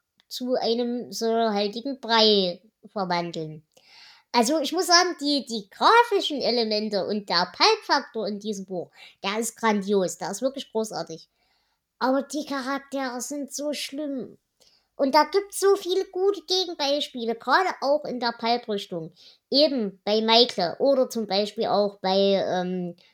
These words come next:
Tempest Outpost. Es geht besser, aber er hat einfach keine Lust. Und das Schlimme ist, ich hab mich wirklich zu Dreck geärgert, dass die Charaktere in diesem Buch zumindest mehrheitlich überleben.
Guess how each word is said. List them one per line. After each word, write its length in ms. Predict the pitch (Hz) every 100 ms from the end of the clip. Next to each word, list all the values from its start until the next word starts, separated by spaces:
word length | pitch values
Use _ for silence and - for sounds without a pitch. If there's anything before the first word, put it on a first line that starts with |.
| _ _ _ _ _ _
Tempest 420 | 247 262 233 -
Outpost. 680 | 247 294 294 196 170 - - _ _ _ _ _ _ - 254
Es 480 | 165 220 302 - -
geht 320 | 392 427 -
besser, 560 | 392 370 381 320 214 _
aber 360 | 190 294 - - _ _ _ _
er 280 | - 294 294
hat 160 | 311 302
einfach 520 | 196 277 269 269 269
keine 320 | - 247 247 240
Lust. 480 | 226 202 202 _ _ _ - - _
Und 240 | - 269 - _ _ _
das 200 | 269 262
Schlimme 400 | - 311 320 311
ist, 160 | 294 -
ich 160 | 247
hab 180 | 269 285
mich 180 | 294 262
wirklich 380 | 269 269 269 -
zu 100 | 254
Dreck 280 | - 262 269
geärgert, 480 | 302 226 226 277
dass 180 | 220 214
die 100 | 247
Charaktere 640 | - 214 220 214 196 220 240
in 120 | 214
diesem 280 | 226 226 208
Buch 280 | 226 240 _ - - _
zumindest 680 | - 240 240 302 269 - 233
mehrheitlich 600 | 233 254 262 247 254 247
überleben. 580 | 247 269 269 247 185